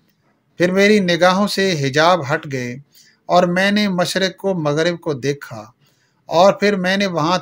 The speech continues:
तीन झंडे देखे और एक झंडा मशरक़ में, एक मगरिब में और एक बाम काबा पर लगा हुआ था।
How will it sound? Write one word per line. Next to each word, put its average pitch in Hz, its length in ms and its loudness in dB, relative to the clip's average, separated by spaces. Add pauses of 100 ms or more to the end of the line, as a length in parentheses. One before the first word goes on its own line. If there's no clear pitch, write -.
तीन 196 180 -4
झंडे 143 380 -4
देखे 117 420 -12 (600)
और 165 180 4
एक 208 160 2
झंडा 175 360 0
मशरक़ 175 480 -6
में, 180 240 -8 (420)
एक 170 200 -2
मगरिब 170 420 0
में 175 280 -6
और 160 240 -2
एक 151 200 -4
बाम 147 240 -2 (180)
काबा 156 300 0
पर 135 200 -4
लगा 120 240 -6
हुआ 113 240 -6
था। 95 260 -18